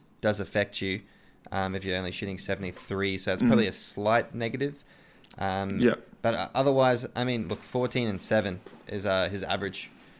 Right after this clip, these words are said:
Speaker 1: for the past couple
Speaker 2: Yeah.
Speaker 1: weeks, which is really, since he started, really being, um,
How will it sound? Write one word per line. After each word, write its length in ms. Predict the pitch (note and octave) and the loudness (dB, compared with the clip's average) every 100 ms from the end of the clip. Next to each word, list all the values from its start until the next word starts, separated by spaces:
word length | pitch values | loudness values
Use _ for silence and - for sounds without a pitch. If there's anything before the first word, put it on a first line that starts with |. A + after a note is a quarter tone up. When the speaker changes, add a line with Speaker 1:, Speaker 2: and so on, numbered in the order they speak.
| - - | -20 -10
Speaker 1:
for 80 | F#2+ | -6
the 60 | |
past 260 | - F#2+ - | 0 0 4
couple 140 | A2+ | 4
Speaker 2:
Yeah. 40 | G#2 | 4
Speaker 1:
weeks, 160 | G2+ | 2
which 80 | C#3 D3 | -2 2
is 60 | |
really, 340 | F3 E3 G#2 - - _ | 6 6 4 -2 -18 _
since 220 | - A#2 A2+ | -8 -4 -2
he 100 | G2 | 0
started, 320 | A2 G2+ G2+ | 2 2 2
really 140 | G2+ | 0
being, 240 | F#2+ F#2+ F#2+ | -2 -4 -4
um, 260 | F2+ F2+ | -4 -6